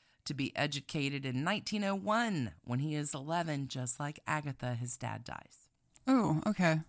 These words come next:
Speaker 2: Well, that's something to bond over. I
Speaker 1: So,
Speaker 2: mean
Speaker 1: right, this parental death is probably something that bonds and connects them on some level. Two years later, Mom remarries the headmaster of a school, and Archie is sent to complete his education there.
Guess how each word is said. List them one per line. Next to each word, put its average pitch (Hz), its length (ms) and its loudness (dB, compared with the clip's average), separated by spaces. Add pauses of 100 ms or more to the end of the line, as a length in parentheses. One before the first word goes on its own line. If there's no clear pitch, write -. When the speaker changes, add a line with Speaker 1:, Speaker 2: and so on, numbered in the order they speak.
(420)
Speaker 2:
Well, 190 140 8
that's 226 200 10
something 175 360 4
to 139 80 2
bond 147 340 4
over. 160 260 2
I - 20 2
Speaker 1:
So, 214 240 8
Speaker 2:
mean 156 100 6
Speaker 1:
right, 170 380 6
this 147 200 0
parental 147 460 0
death 147 260 4
is 156 140 -2
probably 147 520 0
something 131 680 0 (240)
that 127 220 -6
bonds 117 440 0
and 127 160 -2
connects - 460 0
them 139 140 0
on 143 160 0
some 165 300 -2
level. 123 340 0 (600)
Two 226 120 4
years 240 360 6
later, 233 400 4
Mom 170 320 4
remarries 180 600 0
the 170 120 2
headmaster 165 640 2
of 196 120 -2
a - 40 0
school, 156 540 2
and 135 200 4
Archie 156 360 0
is 170 140 0
sent 170 360 2
to 151 100 0
complete 190 460 -4
his 202 240 0
education 170 680 -4
there. - 320 -20